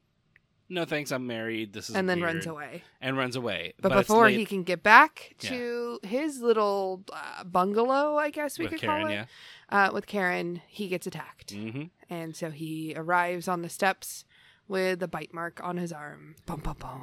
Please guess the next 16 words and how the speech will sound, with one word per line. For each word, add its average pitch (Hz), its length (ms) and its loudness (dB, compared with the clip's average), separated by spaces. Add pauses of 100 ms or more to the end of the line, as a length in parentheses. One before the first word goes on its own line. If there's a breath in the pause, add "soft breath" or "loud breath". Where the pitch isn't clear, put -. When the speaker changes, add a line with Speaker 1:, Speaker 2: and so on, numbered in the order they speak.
Speaker 1:
And 131 140 -2
we 123 80 0
flash 120 320 -4
back 120 260 -6
to 123 180 -10
Terry 107 420 -8
and 98 120 -10
Chris, 226 320 -2
who 139 100 -4
are 117 80 -2
in 101 100 -8
bed 92 400 -6
and 101 200 -6
watching 98 680 -10
The 110 80 -12
Wolfman, 131 680 -6